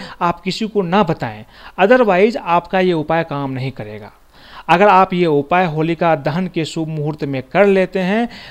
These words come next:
तो निश्चित रूप से आपके ज़िंदगी की सारी समस्या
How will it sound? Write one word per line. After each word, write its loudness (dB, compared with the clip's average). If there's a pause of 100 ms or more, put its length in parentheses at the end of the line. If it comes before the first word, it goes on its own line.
तो -4
निश्चित -2
रूप -2
से -2 (320)
आपके 2
ज़िंदगी 0
की -4 (220)
सारी 2
समस्या -4